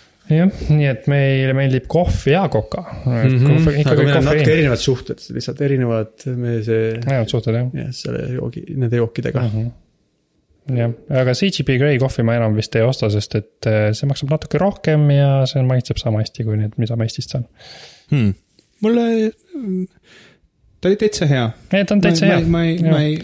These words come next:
Speaker 3: ma ei nurise. Minu, minu jaoks on ta natuke happelisem võib-olla või hapum, kui ma olen harjunud, äh, jooma kohvi.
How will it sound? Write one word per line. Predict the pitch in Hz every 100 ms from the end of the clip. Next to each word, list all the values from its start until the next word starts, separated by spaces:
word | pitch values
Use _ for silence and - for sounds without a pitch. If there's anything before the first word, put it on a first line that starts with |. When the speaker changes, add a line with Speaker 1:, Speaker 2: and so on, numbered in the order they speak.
| 190
Speaker 3:
ma | 156
ei | 143 165
nurise. | 180 143 139 127
Minu, | 139 160
minu | 165 170
jaoks | 156 -
on | 131
ta | 127
natuke | 139 - -
happelisem | 139 - - 107 107 101
võib-olla | 95 101 101 95 101
või |
hapum, | 104 139 - 104 92
kui | 95
ma | 95
olen | 95 95 98
harjunud, | 104 92 92 98 - 101
äh, | 98 -
jooma | 98 90 98
kohvi. | 101 - 104